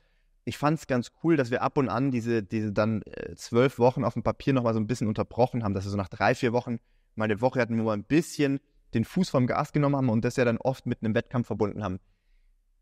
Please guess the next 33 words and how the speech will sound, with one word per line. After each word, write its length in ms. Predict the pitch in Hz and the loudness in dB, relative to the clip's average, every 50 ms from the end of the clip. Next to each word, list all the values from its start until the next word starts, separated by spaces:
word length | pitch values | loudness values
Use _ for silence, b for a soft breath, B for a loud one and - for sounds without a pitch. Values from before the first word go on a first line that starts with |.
| _ _ _ _ _ - | _ _ _ _ _ -8
Manchmal 640 | 143 131 127 135 147 180 214 - - 175 170 156 | -2 2 4 4 4 4 2 0 2 2 4 4
liefen 260 | 156 165 175 156 160 139 | 4 2 0 0 -2 -2
die 100 | 139 135 | -2 -2
super 300 | 127 147 156 135 127 117 | 0 0 2 2 2 2
gut, 460 | - 147 190 254 302 - - - - - | 2 2 2 2 0 -2 -6 -16 -8 -6
also, 340 | 120 117 113 120 120 117 | -4 -2 0 2 2 2
a-, 200 | - - 101 - | 0 -2 -4 -4
aber 200 | - - 117 131 | -6 -4 -2 0
es 120 | 123 110 123 | 0 2 2
war 120 | 123 131 | 2 2
jetzt 160 | 151 147 - | 2 2 0
nicht 220 | 151 156 165 - - | -2 -2 -2 0 -2
der 80 | 131 | -2
Plan, 380 | 113 - 117 123 117 101 110 147 | -2 -2 -4 -4 -2 -2 -2 -2
dass 160 | 139 135 - | -2 -2 -4
es 160 | 131 120 - | -6 -10 -10
zwangsläufig 540 | - - 123 123 123 - 131 123 120 - 120 | -4 -2 -2 -2 0 0 0 0 0 0 -2
jetzt 220 | 123 113 - - - | -2 -2 -4 -4 -4
ein 440 | 120 117 113 113 110 113 107 101 - | -2 -2 -2 -2 -2 -4 -4 -6 -8
Zehner 400 | - - 127 127 139 147 143 131 | -4 -2 0 2 2 2 2 4
oder 120 | 120 117 | 4 2
ein 120 | 113 107 107 | 2 2 2
Halbmarathon 540 | 117 123 - 135 120 110 117 - 123 113 | 0 0 0 0 0 0 0 0 -2 -4
ist, 120 | 98 110 - | -6 -4 -4
wo 120 | 120 120 | -4 -2
du 240 | 113 117 117 117 110 | -2 0 -2 -2 0
Bestzeit 540 | - - 123 120 - - - 127 113 - 98 | 2 2 0 0 0 -2 0 0 0 0 0
rennst, 200 | 101 95 95 - | -2 -2 -2 -2
sondern 200 | - 113 113 110 | -2 -2 0 -2
es 100 | 107 - | -2 0
war 180 | 107 110 107 104 | 0 0 2 2
einfach 320 | 107 113 - - 123 - | 0 -2 -2 -4 -4 -2
eine, 340 | 123 117 110 107 107 107 107 | -2 -2 0 0 -2 -2 -4